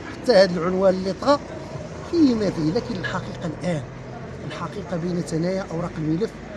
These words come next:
وفيما راج امام القضاء، هذه هي الحقيقه الان. اما ما راج منذ البدايه، آه، بطبيعه الحال خطاب المظلوميه راه يتبناه اي انسان،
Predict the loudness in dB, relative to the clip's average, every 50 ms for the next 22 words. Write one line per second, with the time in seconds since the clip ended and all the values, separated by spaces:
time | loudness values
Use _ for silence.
0 | -12 -12 -12 -12 -10 -8 -8 -6 -4 0 0 2 2 2 2 2 2 2 2 0
1 | 0 0 2 4 4 4 4 2 0 0 0 0 0 0 -2 -2 -4 -6 -8 -10
2 | -8 -8 -10 -10 -10 -14 -14 -14 -14 -14 -14 -14 -14 -14 -12 -10 -10 -8 -4 0
3 | 0 0 0 0 -2 -6 -4 -6 -6 -6 -6 -8 -8 -6 -6 -6 -6 -4 -2 -2
4 | 0 0 2 0 0 -2 -2 -8 -12 -10 -6 -4 -2 0 2 2 4 4 6 6
5 | 6 6 6 6 6 4 2 2 0 -2 -2 0 2 2 2 2 2 0 2 2
6 | 4 4 2 2 -2 -4 -6 -8 -8 -8 -8 -8 -10 -8 -6 -4 -2 -2 -2 0
7 | 0 0 0 0 -4 -2 -2 -2 -2 -2 -4 -2 -2 -2 -2 -2 -4 -2 -2 -2
8 | -2 -2 0 0 0 0 0 -2 -2 -2 -2 -2 0 0 0 0 -2 -2 -6 -4
9 | -2 0 0 0 -2 -6 -10